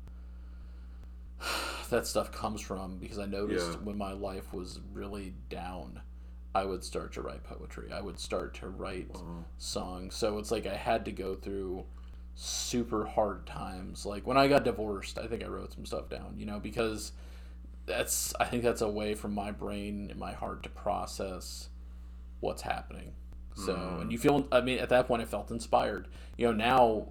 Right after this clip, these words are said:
Speaker 1: everything is pretty simple. You know, go drive people around, collect money. Like, that's it. And then pay bills. And then that's it. You know, I don't have to worry about stuff. But if it was like, "Oh, yeah, your mom is dying of cancer in the hospital," like, yeah, that would probably impact me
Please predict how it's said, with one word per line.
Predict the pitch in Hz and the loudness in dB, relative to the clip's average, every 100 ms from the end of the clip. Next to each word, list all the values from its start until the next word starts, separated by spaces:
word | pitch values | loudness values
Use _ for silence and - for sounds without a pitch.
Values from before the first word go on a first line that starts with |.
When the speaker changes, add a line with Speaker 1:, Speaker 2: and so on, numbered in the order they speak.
| - | -4
Speaker 1:
everything | 104 110 117 113 113 107 - | -2 0 0 0 -2 -4 -2
is | 110 110 104 101 - - | -2 -2 -2 -4 -6 -4
pretty | - 113 | 0 0
simple. | - 113 110 98 - | 0 0 2 0 0
You | 107 | -2
know, | 104 104 | -2 -2
go | 113 117 120 117 - - - - | 0 4 4 2 -4 -12 -12 4
drive | 117 117 | 8 8
people | 117 120 117 | 6 4 6
around, | 113 117 107 85 | 6 2 0 0
collect | - 107 - | 4 4 4
money. | 107 90 92 | -2 -4 -4
Like, | 110 110 | -2 8
that's | 131 127 | 8 10
it. | 139 113 | 10 10
And | - 110 | 6 0
then | 110 | 0
pay | 104 - 117 | 0 0 2
bills. | 113 110 98 - - | 4 4 4 -2 -6
And | 110 107 | -4 0
then | 107 107 101 - - - - | 0 0 -2 -6 -12 -12 2
that's | 107 120 | 6 8
it. | 143 127 - | 8 6 4
You | 110 | -2
know, | 110 | 2
I | 113 | 4
don't | |
have | 117 117 | 4 2
to | |
worry | 107 107 | 2 2
about | 98 - | 0 0
stuff. | 104 104 | 0 8
But | 135 | 8
if | |
it | 120 | 8
was | 120 113 | 6 6
like, | 117 113 117 | 6 8 8
"Oh, | 127 117 | 8 6
yeah, | 113 107 | 4 2
your | 107 104 107 | 0 -2 -2
mom | 104 107 107 104 104 - - - | -2 0 -2 -4 -6 -12 -12 -8
is | - 110 | -2 -2
dying | 104 107 107 104 | 2 2 4 0
of | - | -2
cancer | 107 101 - | -4 -4 -4
in | 101 | -4
the | 98 | -2
hospital," | 90 85 - - 92 | -2 -4 -4 -6 -6
like, | 95 117 | -6 0
yeah, | 113 | 0
that | 107 | 2
would | 113 117 | 0 4
probably | 107 101 104 104 101 - | 6 6 6 0 -2 -2
impact | 92 - 98 90 - | -6 -4 -4 -4 -6
me | 117 98 | -10 -10